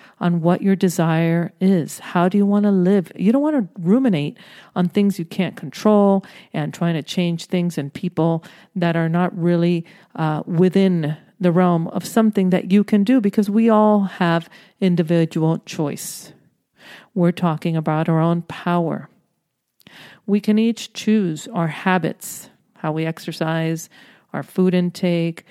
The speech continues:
if we decide to be uh, grateful every day when we wake up? Um, do you wanna meditate? Uh, how do you wanna show up, right? We can definitely choose our reactions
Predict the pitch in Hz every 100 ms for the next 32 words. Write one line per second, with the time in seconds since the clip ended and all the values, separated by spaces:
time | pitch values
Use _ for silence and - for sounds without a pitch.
0 | - _ - 165 - 160 156 156 156 -
1 | 165 156 151 _ _ - 156 147 147 165
2 | 185 - 185 175 - 180 180 180 180 175
3 | 170 170 170 170 170 170 - - - _
4 | 151 147 139 165 160 160 156 147 156 175
5 | 170 - 170 165 165 - - _ - -
6 | - 160 151 147 220 262 247 247 - 202
7 | 196 196 - - - _ _ _ - 160
8 | 175 208 _ _ - - - _ 175 190
9 | - 185 180 185 208 196 196 190 - 190
10 | 185 180 180 - 170 165 165 170 208 -
11 | - - - - - -